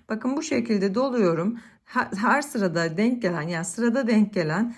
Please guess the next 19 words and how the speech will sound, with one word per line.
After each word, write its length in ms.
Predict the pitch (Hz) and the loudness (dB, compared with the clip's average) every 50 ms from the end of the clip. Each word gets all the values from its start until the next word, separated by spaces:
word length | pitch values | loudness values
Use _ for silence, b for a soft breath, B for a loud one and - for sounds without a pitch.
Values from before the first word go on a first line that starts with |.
| B B B | B B B
zincirimin 560 | - 190 208 233 240 233 240 233 214 190 185 | -6 0 2 4 4 4 4 4 2 2 2
tepesine 560 | 185 214 196 - 170 156 - - 151 143 147 | 0 -2 -4 -4 -6 -6 -6 -6 -6 -6 -4
batıyorum 680 | 185 214 220 220 - 233 202 175 165 180 208 240 240 B B B B B - | -4 -4 -4 -2 -2 0 0 0 0 0 0 0 -2 B B B B B -4
ve 120 | 214 226 | -4 -2
çakma 360 | 233 285 262 247 240 226 196 | -2 -2 -2 0 2 0 0
sık 260 | 196 - - 226 233 - | 0 -2 -4 -4 -4 -4
iğnemi 360 | 170 160 156 147 160 185 226 | -4 -4 -4 -4 -2 0 0
yapıyorum. 720 | 240 233 220 208 170 160 170 - - 147 151 151 147 143 | 0 0 0 -2 -2 -2 -6 -8 -10 -8 -8 -6 -6 -8
Bakın 320 | 147 147 - - 156 170 180 | -8 -8 -10 -10 -10 -6 -4
batıyorum. 880 | 214 233 233 - - 208 175 160 147 143 147 156 170 196 226 240 233 - - _ _ _ _ _ _ _ _ _ _ _ _ _ _ _ _ _ _ _ _ _ _ _ _ _ _ _ _ _ _ _ _ _ _ _ _ _ _ | -4 -4 -4 -4 -2 -2 -2 -2 -4 -6 -6 -6 -2 -2 -2 -2 -4 -10 -18 _ _ _ _ _ _ _ _ _ _ _ _ _ _ _ _ _ _ _ _ _ _ _ _ _ _ _ _ _ _ _ _ _ _ _ _ _ _
Hemen 240 | 196 180 165 165 180 | -8 -6 -6 -2 0
hepsini 440 | 208 226 233 233 - 208 185 170 | 2 2 2 0 0 0 0 0
birden 320 | 160 165 151 160 156 156 185 | 0 -4 -4 -4 -6 -6 -4
toplayarak 680 | - 226 220 214 - 175 156 151 170 190 220 220 - | -2 -4 -4 -2 -2 -2 -2 0 0 -2 -4 -4 -6
çakma 340 | - - 240 220 - 190 170 | -4 -2 -2 -2 -2 -4 -6
sık 260 | 170 - - 175 - | -4 -8 -10 -8 -8
iğnemi 540 | 170 156 151 147 147 160 180 202 220 233 - - - _ _ _ | -6 -6 -6 -6 -6 -4 -2 -4 -4 -4 -6 -18 -20 _ _ _
yapıyorum. 580 | - 165 156 - - 151 139 - - 233 - - _ _ _ _ _ _ _ _ _ _ _ _ _ _ _ _ _ _ _ _ _ _ _ _ _ _ _ _ _ _ | -12 -12 -12 -10 -12 -10 -10 -10 -10 -12 -14 -18 _ _ _ _ _ _ _ _ _ _ _ _ _ _ _ _ _ _ _ _ _ _ _ _ _ _ _ _ _ _
Bakın. 280 | - 233 - 240 - | -16 -16 -16 -16 -20